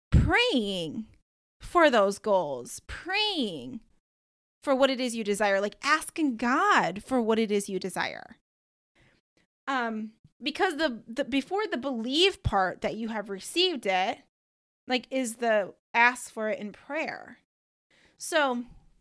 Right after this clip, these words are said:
an example of this is I remember when my husband and I had lived in Greenville, South Carolina. For a couple years there, we had a tiny house in that area. Um,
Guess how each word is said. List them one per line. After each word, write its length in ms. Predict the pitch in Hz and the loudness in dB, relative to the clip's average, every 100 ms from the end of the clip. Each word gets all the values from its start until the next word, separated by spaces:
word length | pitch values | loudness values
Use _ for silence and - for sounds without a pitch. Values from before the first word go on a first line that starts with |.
| _ _ _ - - | _ _ _ -20 0
an 140 | 302 294 | 4 4
example 680 | 262 226 262 349 392 370 | 4 6 6 6 4 4
of 300 | 208 208 202 | 4 2 2
this 400 | 185 185 202 - - | 0 0 0 -4 -2
is 360 | 202 202 - - - - _ | 0 0 -2 -10 -20 -20 _
I 60 | 240 | 2
remember 1000 | 302 359 294 226 208 202 190 190 190 214 - - | 4 4 2 2 -2 0 0 0 -2 -6 -12 -12
when 460 | 233 233 220 208 208 | -2 2 2 0 -2
my 80 | 208 | -4
husband 340 | 233 233 320 | -4 -4 -2
and 160 | 311 - | -2 -2
I 220 | 202 208 | -2 0
had 240 | 247 196 | 0 0
lived 180 | 196 202 | -2 0
in 120 | 247 | 0
Greenville, 360 | - 214 220 262 | 0 -2 0 0
South 240 | 220 208 | -2 -2
Carolina. 640 | - 208 190 110 113 226 - - - _ - | 0 0 0 -2 -4 -6 -8 -20 -20 _ -20
For 140 | - 254 | 0 0
a 40 | |
couple 380 | 240 262 262 339 | 2 2 2 2
years 480 | 254 220 214 214 - | 4 4 4 4 0
there, 400 | - - 196 185 | 0 0 0 -2
we 140 | 220 | -4
had 440 | 220 226 208 202 - - | -4 0 2 0 -4 -10
a 80 | 220 | -8
tiny 380 | - 247 247 | -2 -2 0
house 340 | 247 - - - | -2 -4 -6 -6
in 160 | 220 | -4
that 220 | 202 180 - | -2 -2 -2
area. 500 | 73 92 - 208 233 _ _ _ _ _ - | -6 -6 -2 -2 -4 _ _ _ _ _ -2
Um, 340 | 214 202 196 | 0 0 -4